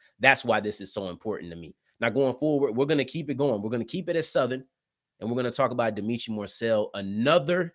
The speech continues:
defensive back out of Bowie State that is with Southern. This is a big-time player, too. We need to talk about him and some of the players that they have added in the transfer portal, 'cause they've been ve-,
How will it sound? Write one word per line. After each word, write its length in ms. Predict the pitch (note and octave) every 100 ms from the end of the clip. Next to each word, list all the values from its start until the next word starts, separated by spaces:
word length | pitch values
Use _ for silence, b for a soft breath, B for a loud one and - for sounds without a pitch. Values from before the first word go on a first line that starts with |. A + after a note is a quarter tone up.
| _
defensive 460 | C#3 D3 D3+ C3 A2+
back 220 | A#2 G2+ - _ -
out 140 | A2 A2+
of 120 | F#2+
Bowie 200 | B2+ A#2+
State 460 | - - G#2 B2 _ _ _ -
that 140 | A#2+
is 100 | F#2+
with 200 | A2 B2
Southern. 380 | - B2 B2 A#2+
This 180 | E3+ C#4
is 100 | G#3
a 100 | A2+
big-time 560 | G#2 C3+ - A2+ G2
player, 260 | F#2+ B2+ G2
too. 180 | - B2
We 80 |
need 140 | B2 B2+
to 80 | -
talk 200 | C3 A2
about 220 | G2+ E2+
him 300 | B2 D3 C3+ b b
and 140 | A#2 A#2+
some 180 | C3 A#2+
of 40 |
the 60 | G#2+
players 340 | - B2 A#2
that 120 | G#2+
they 100 | G#2+
have 140 | G#2 F#2+
added 320 | A2+ C3 B2 G#2+
in 140 | G2
the 60 | F#2
transfer 420 | C3 B2+ - G2+
portal, 400 | - G#2 F2+ - _
'cause 100 | -
they've 100 | G#2+
been 180 | G2+ G2
ve-, 180 | G2+ A#2